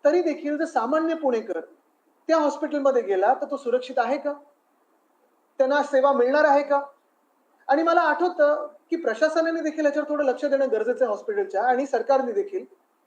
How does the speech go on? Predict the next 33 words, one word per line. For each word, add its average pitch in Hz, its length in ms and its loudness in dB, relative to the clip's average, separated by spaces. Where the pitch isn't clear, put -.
कोविड 311 320 0
काळ 320 240 2
असताना 269 540 2
उद्धव 254 280 -6
साहेबांनी 294 340 2
एक 277 120 -10
निर्णय 247 220 0
दिला 240 200 0
होता 240 280 0
की 302 120 -4
कोणी 262 320 -6
व्यक्ती 247 300 -4
अशी 269 200 -2
इमर्जन्सीमध्ये 254 760 -4
कुठच्याही 277 420 -2
हॉस्पिटलमध्ये 247 520 -2
आली 220 240 2
तर 254 80 4
नाकारू 262 360 2
शकत 269 340 0
नाही 285 160 -2
तुम्ही, 285 200 -4
त्यांना 277 160 0
ट्रायज 262 400 2
एरियामध्ये 262 400 2
नेणं 247 300 2
त्यांचं 247 280 2
कर्तव्य 302 480 2
आहे 233 160 4
त्या 233 140 0
हॉस्पिटलचं, 359 580 -4
आणि 254 180 2
मग 285 300 2